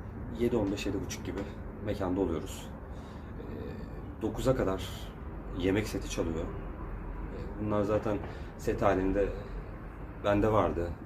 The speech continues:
Önceden kendim yaptım, başka arkadaşlardan aldım. E, yemek seti dediğimiz,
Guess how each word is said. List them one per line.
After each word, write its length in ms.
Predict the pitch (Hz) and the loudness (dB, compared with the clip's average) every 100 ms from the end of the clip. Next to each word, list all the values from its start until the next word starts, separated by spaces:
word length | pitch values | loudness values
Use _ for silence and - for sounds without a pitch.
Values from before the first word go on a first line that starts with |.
| - | 0
Önceden 440 | 95 90 90 87 | 2 4 2 2
kendim 340 | - 87 90 | 2 4 4
yaptım, 380 | 82 73 - 78 80 | 2 0 -4 -4 -4
başka 280 | 87 82 - | -4 -2 -2
arkadaşlardan 680 | 87 85 80 - 85 80 78 | 0 0 -2 -2 -2 0 -2
aldım. 300 | 71 71 80 - - - - - - - | -2 -4 -6 -6 -2 -2 0 -2 -4 -4
E, 120 | 135 | 0
yemek 400 | 135 147 156 160 | 4 6 6 4
seti 260 | - 156 156 | 4 4 4
dediğimiz, 580 | 156 156 165 - - | 6 6 4 0 -4